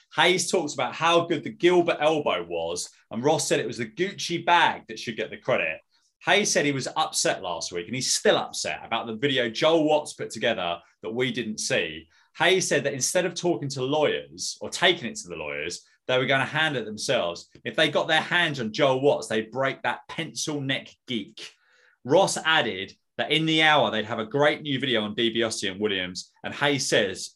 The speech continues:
Hayes said, "What, a eulogy?" And I just think Hayes and Ross are so, so, so good together.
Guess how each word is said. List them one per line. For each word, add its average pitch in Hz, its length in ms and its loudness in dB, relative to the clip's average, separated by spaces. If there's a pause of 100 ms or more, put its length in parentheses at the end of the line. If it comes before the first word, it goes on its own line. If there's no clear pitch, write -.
Hayes 170 280 4
said, 104 320 0
"What, 123 440 6
a 117 60 2
eulogy?" 120 800 0 (300)
And 113 100 -2
I 131 80 4
just 165 240 -2
think 139 300 2 (240)
Hayes 165 340 4
and 147 200 -4
Ross 131 380 4
are 117 200 0
so, 127 840 0
so, 110 540 -2
so 95 320 -2
good 92 220 -12
together. 82 520 -6